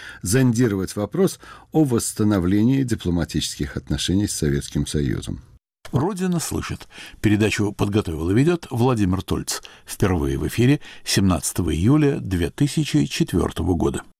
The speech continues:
Speaker 1: Говорит Радио Свобода. Россия вчера, сегодня, завтра. Во второй половине радиочаса, как всегда, документы прошлого. Рассказ о семидесятилетней давности путешествии знаменитого американца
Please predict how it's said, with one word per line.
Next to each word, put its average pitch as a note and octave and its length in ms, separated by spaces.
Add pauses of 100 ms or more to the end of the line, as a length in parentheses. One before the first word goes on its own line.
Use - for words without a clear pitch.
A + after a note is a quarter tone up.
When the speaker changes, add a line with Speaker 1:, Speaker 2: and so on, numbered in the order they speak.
(240)
Speaker 1:
Говорит F#2+ 600 (120)
Радио F2+ 480
Свобода. D2 760 (240)
Россия E2+ 440
вчера, F#2+ 540
сегодня, D2+ 720
завтра. D2 600 (440)
Во G2 80
второй G#2+ 320
половине E2+ 640
радиочаса, E2+ 720
как - 220
всегда, E2 420
документы D#2+ 520
прошлого. C#2 600
Рассказ - 500 (380)
о A2+ 280
семидесятилетней F2 1000
давности F#2 520
путешествии D#2 840
знаменитого D#2 680
американца D#2 800